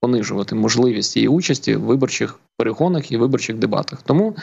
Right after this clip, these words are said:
тут можна скоріше припустити, якщо ми спробуємо з вами якусь конспірологію пограти, що такого характеру опитування і такого характеру статистика, вона скоріше відповідає не стільки, е, бажанням і прагненням демократів, скільки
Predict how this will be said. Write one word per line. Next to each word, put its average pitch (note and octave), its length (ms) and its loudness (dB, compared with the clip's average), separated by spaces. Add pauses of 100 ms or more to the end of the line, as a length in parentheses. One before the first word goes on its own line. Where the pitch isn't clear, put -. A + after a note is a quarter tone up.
(500)
тут D#3+ 120 2
можна D#3 240 0
скоріше C#3 380 0
припустити, B2+ 480 0
якщо A2 200 -2
ми G#2+ 260 -2
спробуємо G#2+ 500 -2
з G#2+ 40 -2
вами G#2+ 160 0
якусь G2+ 220 -4
конспірологію A2+ 580 0
пограти, - 420 0
що A2+ 420 -2
такого B2+ 380 0
характеру A#2+ 460 0
опитування A#2+ 760 0
і C3 60 -2
такого A2+ 320 0
характеру A2 420 -2
статистика, - 520 -2
вона A#2+ 160 0
скоріше A#2+ 400 0
відповідає A2+ 560 0 (540)
не B2 120 4
стільки, C3+ 320 0
е, G#2+ 360 0
бажанням A2+ 640 0
і G#2+ 40 0
прагненням A#2 640 -2 (280)
демократів, B2 580 -2
скільки B2 500 0